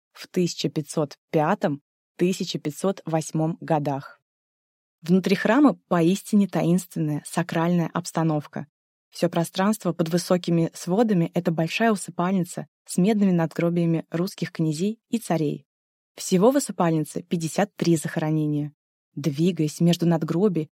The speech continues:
в полумраке и тишине, вчитываясь в имена великих личностей, так хорошо знакомых нам со страниц школьного учебника по истории, так и ощущаешь мурашки по телу. Связь времен в великом месте здесь и сейчас.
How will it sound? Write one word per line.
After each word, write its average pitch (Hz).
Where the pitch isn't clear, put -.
в -
полумраке 180
и -
тишине, 175
вчитываясь 185
в 170
имена 185
великих 175
личностей, 180
так 190
хорошо 180
знакомых 180
нам 175
со -
страниц 180
школьного 175
учебника 165
по 165
истории, 196
так 175
и 175
ощущаешь 165
мурашки 170
по 156
телу. 151
Связь 156
времен 170
в 151
великом 156
месте 170
здесь 156
и -
сейчас. -